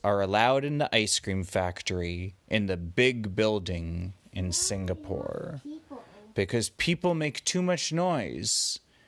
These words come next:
Speaker 1: and it's too easy to see people in the factory. And if people are seen in the factory, then the Gibbeldygoops,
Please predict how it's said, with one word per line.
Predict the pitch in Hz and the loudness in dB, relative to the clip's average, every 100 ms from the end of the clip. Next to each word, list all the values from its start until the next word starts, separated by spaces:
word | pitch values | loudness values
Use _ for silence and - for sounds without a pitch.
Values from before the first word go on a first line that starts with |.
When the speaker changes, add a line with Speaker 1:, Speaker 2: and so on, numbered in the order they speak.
| _ _ | _ _
Speaker 1:
and | 110 107 113 - | -2 0 0 -2
it's | - - | -4 0
too | - 208 202 | 2 0 0
easy | 190 214 180 190 | 2 2 2 -2
to | 160 170 | 0 2
see | - - 202 | 2 2 0
people | 196 143 123 117 110 | -2 -2 0 2 2
in | 107 | 0
the | |
factory. | 104 147 147 156 - 104 - - - 135 - _ _ - - - - | 0 0 0 -2 -4 -4 -4 -10 -10 -12 -14 _ _ -20 -20 -14 0
And | 120 | 2
if | 117 113 - - | 2 0 -4 -2
people | 190 208 202 | 0 2 2
are | 180 156 | 2 2
seen | - 170 165 | 0 0 0
in | 147 127 | 2 0
the | |
factory, | 113 143 151 147 - 120 101 92 95 110 117 - - _ _ | 0 0 0 -2 -4 -2 -2 -2 -4 -4 -6 -16 -20 _ _
then | 117 117 117 113 | 2 2 4 0
the | 107 113 110 110 110 | 2 4 6 4 0
Gibbeldygoops, | 117 107 180 190 180 127 101 95 95 92 - - - | -2 2 2 4 2 2 -2 0 -2 -2 -4 -2 -2